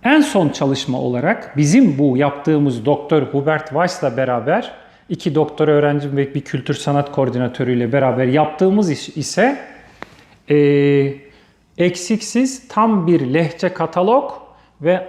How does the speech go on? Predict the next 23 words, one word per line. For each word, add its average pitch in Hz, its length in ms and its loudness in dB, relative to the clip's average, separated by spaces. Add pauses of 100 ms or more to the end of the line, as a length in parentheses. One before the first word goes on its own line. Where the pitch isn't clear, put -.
aynı 220 320 0
kataloğun 202 600 0
Türkçesini 156 560 -4
hazırlamak. 113 680 -8 (540)
İşte 185 400 2
konuşmamın 208 600 0
ortasında 190 720 0
da 151 60 0
söz 185 280 0
ettiğim 165 460 0
gibi, 151 500 -2 (840)
e, 151 60 2 (800)
ve 151 220 2
benim 175 260 2
her 170 240 -2
zaman 170 460 -4 (100)
çoğu 185 300 -4
konuşmamda 160 640 -6
da 151 80 0
vurguladığım 170 840 2
gibi 139 400 -2 (720)
dünyanın 214 540 4
neresinde 180 720 0